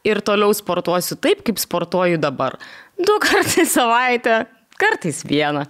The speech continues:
kartais tris. Kai pavyksta, bet bent kartą į savaitę. Mano toks bus minimumas, bet aš manau, kad kuo mažesnis tikslas, tuo lengviau jo laikytis ir gal net pavyks šiek tiek ir perlipti tą minimumą.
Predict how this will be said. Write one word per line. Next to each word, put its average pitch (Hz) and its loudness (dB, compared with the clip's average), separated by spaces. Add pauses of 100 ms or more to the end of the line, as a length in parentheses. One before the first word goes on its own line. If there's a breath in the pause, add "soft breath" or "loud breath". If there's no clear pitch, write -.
(240 loud breath)
kartais 285 -2
tris. 156 -4 (240 loud breath)
Kai - -2
pavyksta, 247 0
bet 226 0
bent 240 0
kartą - 0
į 233 2
savaitę. 160 -4 (380 loud breath)
Mano 277 4
toks 226 -2
bus 196 -2 (160)
minimumas, 269 4
bet 208 0
aš 202 -2
manau, 190 0
kad - -4 (220 loud breath)
kuo 220 -2
mažesnis 196 0
tikslas, 262 -2
tuo 196 0
lengviau 175 0
jo 156 2
laikytis 156 -2
ir 165 -2
gal 175 -2
net 190 0
pavyks 156 -2
šiek - -6
tiek 170 -6
ir 180 -2
perlipti - -8
tą 139 -6
minimumą. 147 -4